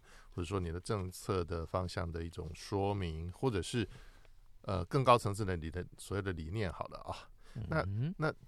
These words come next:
Speaker 1: 整合是一件事情，没有错。
Speaker 2: 嗯。
Speaker 1: 但是，呃，不违背选举最大的宗旨，就是像韩国瑜曾经说过的，呃，选举的秘密就是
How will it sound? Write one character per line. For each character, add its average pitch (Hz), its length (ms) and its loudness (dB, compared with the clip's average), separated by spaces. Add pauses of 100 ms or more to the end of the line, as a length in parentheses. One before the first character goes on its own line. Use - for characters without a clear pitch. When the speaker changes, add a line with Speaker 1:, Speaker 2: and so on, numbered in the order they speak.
Speaker 1:
整 98 320 6
合 101 320 2
是 123 220 -2
一 104 80 -2
件 101 200 2
事 95 220 -2
情， - 220 -8 (180)
没 98 140 -2
有 78 80 -2
错。 - 360 -2 (120)
Speaker 2:
嗯。 131 260 4
Speaker 1:
但 135 220 4
是， 117 360 0 (640)
呃， 95 320 0
不 190 180 0
违 123 180 8
背 123 380 6
选 101 260 0
举 90 180 -4
最 101 220 0
大 95 240 6
的 82 140 -2
宗 95 280 0
旨， - 280 -8
就 104 120 0
是 98 200 0
像 92 280 2
韩 92 220 -2
国 98 140 2
瑜 87 160 -2
曾 - 320 -6
经 92 120 -2
说 92 160 -2
过 92 160 0
的， - 160 -4 (520)
呃， 95 120 0
选 127 220 6
举 101 240 2 (260)
的 101 140 4
秘 135 100 6
密 127 160 6
就 113 120 2
是 101 200 -2